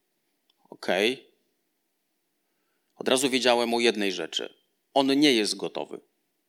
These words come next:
Minął jakiś czas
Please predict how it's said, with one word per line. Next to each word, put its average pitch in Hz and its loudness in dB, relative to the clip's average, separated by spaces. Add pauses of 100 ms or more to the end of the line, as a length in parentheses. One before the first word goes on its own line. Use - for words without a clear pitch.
(2500)
Minął 220 6
jakiś 208 4
czas - 4